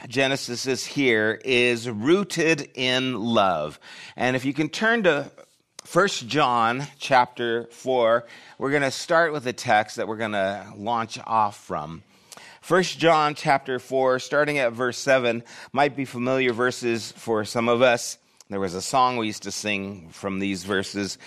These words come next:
It says, "Dear friends, let us love one another, for love comes from God. Everyone who loves has been born of God and knows God. Whoever does not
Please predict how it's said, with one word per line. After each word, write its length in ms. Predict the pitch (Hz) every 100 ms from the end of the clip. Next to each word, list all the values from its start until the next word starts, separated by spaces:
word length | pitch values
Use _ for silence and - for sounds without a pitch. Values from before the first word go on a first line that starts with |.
| - - -
It 80 | -
says, 240 | 143 131
"Dear 220 | 110 185 190
friends, 440 | - 165 156 135
let 220 | 160 180
us 220 | 175 160
love 480 | 139 156 196 196 165
one 240 | 156 156 151
another, 540 | 143 135 101 85 80 _ _ _ _
for 180 | 147
love 300 | 143 185 202
comes 340 | - 180 170 -
from 200 | 165 160
God. 440 | 139 143 95 85
Everyone 500 | - 190 202 196 190
who 120 | 160 143
loves 380 | 170 165 147
has 200 | 151 156
been 200 | 151 180
born 320 | 156 190 214 202
of 120 | 117
God 280 | 131 127 135
and 160 | 139
knows 300 | 143 156 151
God. 380 | - 107 113 107 - - -
Whoever 480 | 139 156 151 151 135
does 260 | 135 117
not 380 | 147 180 180